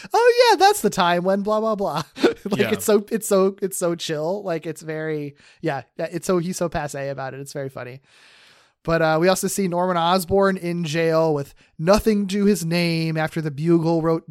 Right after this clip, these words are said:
Speaker 1: uh, damaging stories about his company, which, you know, it, it's, it, it's kind of character setup for what's gonna come in a little bit later for his ultimate plan. Um,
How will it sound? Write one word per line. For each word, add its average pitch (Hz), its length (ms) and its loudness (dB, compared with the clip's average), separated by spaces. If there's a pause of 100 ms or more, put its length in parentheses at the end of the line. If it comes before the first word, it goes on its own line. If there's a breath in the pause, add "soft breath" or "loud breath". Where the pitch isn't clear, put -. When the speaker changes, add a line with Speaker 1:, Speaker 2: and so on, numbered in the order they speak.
Speaker 1:
uh, 156 120 -8
damaging 175 640 -2
stories 160 540 -2
about 147 200 -4
his 139 140 -8
company, 147 640 -6 (280 soft breath)
which, 151 360 -8
you 170 120 -4
know, 143 220 -4
it, 151 220 -10
it's, 151 260 -12
it, 160 240 -8
it's 156 160 -10
kind 165 200 -4
of 143 80 -10
character 147 440 -6
setup 139 380 -10
for 139 100 -10
what's 139 160 -12
gonna 131 220 -14
come 135 240 -14
in 127 360 -18
a 147 100 -16
little 156 220 -4
bit 139 140 -10
later 190 380 0
for 175 120 -8
his 147 120 -6
ultimate 139 340 -12
plan. 160 480 -8 (760 loud breath)
Um, 151 800 -2